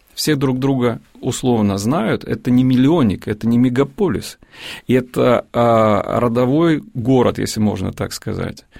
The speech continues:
а, этой большой-большой семьи, в которой, а, вот родственница, вот Мария, она сейчас беременна, и родственники, близкие и дальние не дают, не дают ей ночлега,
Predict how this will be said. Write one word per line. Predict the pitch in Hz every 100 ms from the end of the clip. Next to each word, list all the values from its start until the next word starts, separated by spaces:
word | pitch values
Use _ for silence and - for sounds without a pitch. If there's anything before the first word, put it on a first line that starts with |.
| - - - -
а, | - 98 95 92 -
этой | - 127 156
большой-большой | 123 117 156 147 - 143
семьи, | - 151 123 110 110 - _ _ _ _ _ _ _ _ _ -
в |
которой, | - 117 151 165 175 175 _ _
а, | - - 113 110 107 - - 82 _ _ _ _ 78 64 - - - _ -
вот | 120 120 160
родственница, | 143 123 123 139 127 120 113 135 _ _ _ _ _
вот | 110 107 156
Мария, | 156 156 127 104 107 - - _
она | - 98 107
сейчас | 120 139 151 143
беременна, | 151 135 107 98 98 - -
и | 110
родственники, | 104 170 214 - 117 98 -
близкие | 101 110 143 196 - - 90 - - _ _ -
и | 95
дальние | 110 175 214 139 87 - - _ -
не | 123
дают, | 131 131 139 185 - - -
не | 123
дают | 113 117 190 -
ей | 123
ночлега, | 147 156 120 92 -